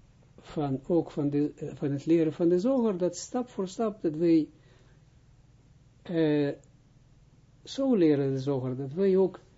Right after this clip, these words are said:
de tekst van de Zoger zelf uiteindelijk, na alle commentaren te hebben geleerd, dat wij al in de tekst, de tekst van de Zoger, al kunnen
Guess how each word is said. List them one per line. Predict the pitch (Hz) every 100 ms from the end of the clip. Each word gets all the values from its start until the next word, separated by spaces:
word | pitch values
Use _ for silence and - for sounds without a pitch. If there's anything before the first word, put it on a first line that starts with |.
| _ - _
de | 139 139 -
tekst | 269 254 -
van | 202
de | 185
Zoger | 180 202 180 180
zelf | - 240 254 -
uiteindelijk, | 160 139 139 240 202 165 147
na | 165 226 202
alle | 208 208 175
commentaren | - 151 147 160 170 147 135
te | 143
hebben | 143 147 160
geleerd, | 196 226 269 214
dat | 165 156
wij | 170 170 170 - - - - - - - - - - -
al | 185 170 160 160 - - - -
in | - 262 240
de | 165
tekst, | 151 180 175 - -
de | 135
tekst | 196 170 -
van | - 143
de | 131
Zoger, | 160 233 202 202 - - _ -
al | - 156 156 156 -
kunnen | 151 147 139 127